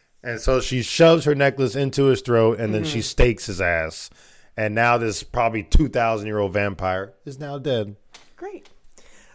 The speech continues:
Speaker 2: But he does say something that I felt, 'cause he was talking about how it doesn't, like, where he's at doesn't really change. And so he did say,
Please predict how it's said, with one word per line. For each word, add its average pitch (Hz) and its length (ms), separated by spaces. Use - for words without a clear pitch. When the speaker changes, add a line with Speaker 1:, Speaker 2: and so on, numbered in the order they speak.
Speaker 2:
But 233 300
he 247 120
does 294 220
say 240 160
something 254 380
that 202 120
I 190 140
felt, 180 680
'cause 226 160
he 226 80
was 233 100
talking 240 280
about 175 240
how 160 260
it 143 180
doesn't, 156 320
like, 156 360
where 160 220
he's 151 220
at 139 220
doesn't 143 200
really 135 200
change. 135 480
And 175 140
so 185 140
he 185 80
did 185 200
say, 147 440